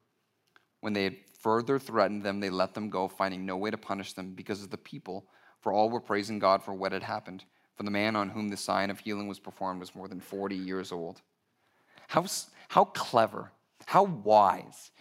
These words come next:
The religious people who are supposed to lead them in the ways of God tell them to be silent, and they say, "You judge." I'm turning the tables. I'm not on trial. You're on trial now. Is it right, religious leaders,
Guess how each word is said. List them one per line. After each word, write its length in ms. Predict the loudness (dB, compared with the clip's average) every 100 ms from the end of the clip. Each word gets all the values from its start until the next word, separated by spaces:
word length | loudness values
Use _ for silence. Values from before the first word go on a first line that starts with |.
| -20 -2
The 100 | 2
religious 560 | 4 4 6 6 6 4
people 340 | 0 2 2
who 80 | 4
are 60 | 2
supposed 380 | 2 2 2 4
to 80 |
lead 280 | 4 6 4
them 140 | 4 6
in 80 |
the 40 | 6
ways 300 | 8 6 4
of 160 | 4
God 380 | 8 10 10 6 -4 -6
tell 180 | 4 6
them 160 | 6 0
to 80 | 0
be 120 | -2
silent, 540 | 4 6 6 4 0 -6 0
and 140 | 4
they 100 | 4
say, 420 | 6 4 4 0 _ _ _ _ _ _ -20 _ _
"You 140 | -6 -2
judge." 520 | 0 -2 -6 -16 -18 _ _ _ _ _ _ _ -20 _ -6
I'm 100 | -4
turning 320 | -2 0 0 0
the 60 |
tables. 420 | 2 0 0 -4
I'm 160 | 0 2
not 160 | 4 2
on 100 | -2
trial. 380 | 2 4 4
You're 240 | 2 -4 -4
on 140 | -6
trial 260 | -8 -10 -8
now. 300 | -10 -14 -18 _ _ _ _ _ _ _ _ -20 -20 _ _ _ -6
Is 140 | -4
it 100 | 0
right, 340 | 4 4 2 -6
religious 500 | 0 4 4 2 0
leaders, 560 | 0 0 -2 -6 -18